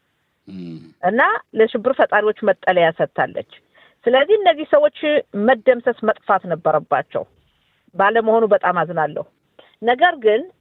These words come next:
Speaker 2: አንድ ለ-፣ አንድ ነገር ያለ ምንድን ነው? አንደኛ የእስራኤል መንግስት የወሰደው እርምጃ ተገቢ ነው፣ ለካታርም ምልክት ነው። ሽብር ፈጣሪዎችን የሚያ-፣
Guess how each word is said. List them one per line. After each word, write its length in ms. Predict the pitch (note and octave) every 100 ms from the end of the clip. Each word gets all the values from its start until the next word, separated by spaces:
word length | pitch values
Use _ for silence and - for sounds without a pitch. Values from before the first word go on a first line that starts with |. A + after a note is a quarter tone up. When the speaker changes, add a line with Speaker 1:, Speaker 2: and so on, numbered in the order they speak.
| -
Speaker 2:
አንድ 200 | G3 A#3+ B3
ለ-፣ 280 | A#3+ A#3+ D#3+
አንድ 200 | A3+ A3
ነገር 240 | G#3+ G3+
ያለ 200 | G3 F#3 F3
ምንድን 300 | E3 E3 F3+
ነው? 140 | C4+ F4+ _ _ -
አንደኛ 320 | D#4 F4+ D#4+ C#4+ D4 D4
የእስራኤል 840 | A3+ A3+ G#3 - G3 A#3+ A3+ A3+ G3+
መንግስት 420 | G#3 G#3 F3 E3 - F#3
የወሰደው 560 | G3 G3+ - F#3 F#3+
እርምጃ 440 | - F3+ E3+ - E3
ተገቢ 300 | D#3+ D3+ D3 D#3
ነው፣ 160 | A#3 F4 _ _ _ _ -
ለካታርም 720 | F3+ G#3+ C4+ A#3+ B3 A#3 B3
ምልክት 400 | A3 G#3 - F#3+
ነው። 160 | F3 B2+ _ _ _ _ _
ሽብር 240 | G#3+ A#3 C#4
ፈጣሪዎችን 680 | C4+ - A3 G#3+ G#3+ - A#3
የሚያ-፣ 440 | G#3+ G#3+ G#3+ G3+